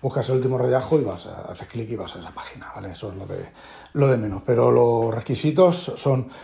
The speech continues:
modo oscuro y, bueno, lo que os he comentado, me gustaría que pudiera configurar los colores, que sea rápida, modo oscuro real, ¿vale? Sin bordes blancos, sin bordes gris claro. El Sodo, por ejemplo, tiene modo oscuro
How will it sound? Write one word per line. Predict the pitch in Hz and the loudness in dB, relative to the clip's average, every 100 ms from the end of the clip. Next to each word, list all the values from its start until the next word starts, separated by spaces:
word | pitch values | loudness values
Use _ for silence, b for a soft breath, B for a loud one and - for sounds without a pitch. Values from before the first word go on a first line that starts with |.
| B B B | B B B
modo | 139 139 165 156 | 2 6 8 8
oscuro | 139 123 - 165 185 196 214 220 b b b b b b b b _ _ _ - | 6 2 4 8 10 10 8 2 b b b b b b b b _ _ _ -2
y, | 135 143 | 2 4
bueno, | 143 | 4
lo | 120 | 2
que | 113 | 0
os | 117 | -2
he | |
comentado, | 127 123 123 139 | -2 -2 0 0
me | 110 | 0
gustaría | 113 107 117 123 | -6 -4 0 2
que | 123 | 4
pudiera | 131 131 123 127 123 117 _ _ _ | 4 4 6 4 2 -2 _ _ _
configurar | 147 135 131 123 113 139 127 135 135 | 0 2 2 -2 -2 -2 4 6 6
los | 139 131 | 6 2
colores, | 143 147 165 185 | 4 6 8 6
que | 143 | 2
sea | - 127 | 0 4
rápida, | 151 156 160 185 | 4 4 4 4
modo | 175 139 | 4 2
oscuro | 135 - 147 143 | 0 -2 2 4
real, | 131 139 143 156 190 185 | 4 6 8 8 6 2
¿vale? | - 127 160 | 0 2 2
Sin | - 127 | 0 0
bordes | 131 135 135 | 2 4 4
blancos, | 131 160 151 160 170 | 4 2 4 2 2
sin | 147 | 0
bordes | 135 139 135 | 2 2 2
gris | 139 156 - | 0 0 0
claro. | - 165 160 160 165 B - | 6 6 8 4 0 B -4
El | 139 | 0
Sodo, | 165 160 165 | 4 4 6
por | 170 | 4
ejemplo, | 165 165 180 | 2 2 2
tiene | 165 143 | 0 0
modo | 143 143 | -2 0
oscuro | 151 - 175 151 117 | -2 -2 0 0 0